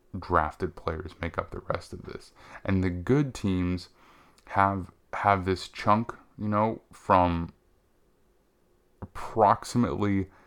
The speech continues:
halfway down their salary cap, or their, their average per year breakdown,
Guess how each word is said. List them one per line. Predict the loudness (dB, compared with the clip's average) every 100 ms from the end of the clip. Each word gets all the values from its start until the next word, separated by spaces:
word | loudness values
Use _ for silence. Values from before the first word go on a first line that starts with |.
| _
halfway | -16 2 6 6 4 0 2 2
down | 0 -2 0 2 0 -2 -6 -10
their | -4 -2 -2
salary | -2 0 2 2 0
cap, | -2 -4 -2
or | 2 4
their, | 6 4 4 0
their | -2 -2 _
average | 2 2 2 -2
per | -2
year | -2
breakdown, | -2 -4 -6 -4 -4 -4